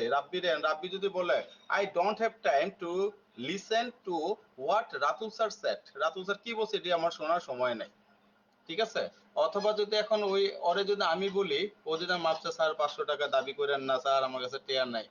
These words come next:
তার মানে আমি একই কথা বলবো, সেম ডায়লগটা। "I, এ রাব্বি, I don't have time to listen to what you said", তুমি কি বলতেছো, এটি শোনার আমার সময় নাই,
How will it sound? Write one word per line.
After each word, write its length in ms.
তার 120
মানে 140
আমি 120
একই 340
কথা 180
বলবো, 260
সেম 280
ডায়লগটা। 460
"I, 40
এ 220
রাব্বি, 380
I 40
don't 240
have 120
time 220
to 40
listen 240
to 60
what 240
you 80
said", 180
তুমি 160
কি 140
বলতেছো, 380
এটি 120
শোনার 300
আমার 220
সময় 340
নাই, 100